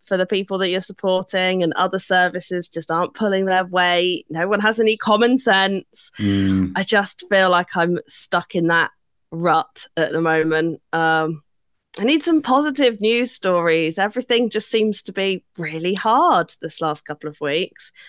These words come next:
Speaker 1: Um, so yeah, I'm feeling a bit tired by it all, actually. Um, but it'll get better. I know it will do. And, um, yeah, I,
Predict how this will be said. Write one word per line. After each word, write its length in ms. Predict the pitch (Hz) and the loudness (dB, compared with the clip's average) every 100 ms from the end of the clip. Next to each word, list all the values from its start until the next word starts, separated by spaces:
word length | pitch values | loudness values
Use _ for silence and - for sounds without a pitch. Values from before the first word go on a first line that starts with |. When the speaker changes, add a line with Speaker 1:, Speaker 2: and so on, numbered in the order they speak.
| - - | -16 -4
Speaker 1:
Um, 420 | 190 185 185 190 _ _ - | 0 2 0 -4 _ _ -14
so 140 | - 277 | -2 2
yeah, 240 | 320 277 | 4 4
I'm 140 | 254 262 | 2 0
feeling 320 | 311 285 269 | 0 2 2
a 40 | |
bit 220 | 269 226 - _ _ _ - | 2 0 -2 _ _ _ -6
tired 500 | - 254 202 165 - 147 | 2 4 4 2 0 -2
by 140 | 147 | 0
it 100 | 156 | 0
all, 260 | 151 156 151 | 0 0 0
actually. 680 | - - 156 151 170 180 _ | -4 -6 -4 0 -2 -4 _
Um, 520 | 170 170 165 165 165 160 _ _ _ - | -2 0 0 -2 -4 -10 _ _ _ 0
but 280 | 185 - - | 0 0 -2
it'll 220 | 269 277 294 | 2 2 2
get 200 | 311 - | 0 2
better. 500 | 240 - 226 214 - | 0 2 2 2 2
I 100 | 214 | 0
know 180 | 214 202 | 2 2
it 100 | - | 2
will 180 | 180 175 | 2 2
do. 340 | 175 170 175 - - - - - | 0 0 -2 -8 -20 -20 -20 -6
And, 400 | 160 170 165 165 | 0 2 2 0
um, 380 | 170 165 170 156 _ - | 2 2 0 -6 _ -2
yeah, 180 | 180 165 | 2 2
I, 120 | 180 | 0